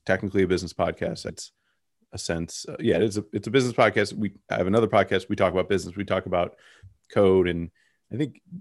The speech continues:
eking into that world where kind of life, lifestyle, business, and art mix. And when I say art, I'm just saying, like, creativity, cool things. I mean, there's a ton of creativity in coding. There's art within it. Just,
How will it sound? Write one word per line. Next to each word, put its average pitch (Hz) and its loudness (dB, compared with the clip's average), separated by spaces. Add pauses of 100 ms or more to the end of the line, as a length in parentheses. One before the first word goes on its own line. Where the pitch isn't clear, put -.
eking 117 0
into 104 2
that 92 4
world 90 2
where 87 0 (640)
kind 101 -4
of 87 0
life, 90 4 (160)
lifestyle, 87 -4
business, 87 -6 (120)
and 82 -6 (100)
art - -6
mix. 120 -2
And 143 -2
when 160 2
I 190 4
say - 2
art, 170 4
I'm 131 2
just 123 -2
saying, 117 0
like, 87 -4
creativity, 82 -2 (200)
cool 95 -4
things. 85 -6
I - -12
mean, 92 -6
there's 104 -4
a 110 -2
ton 110 -4
of 98 -2
creativity 92 -2
in 92 -4
coding. 117 0 (400)
There's 95 -6
art 87 -2
within 95 -4
it. 87 -6 (120)
Just, - -6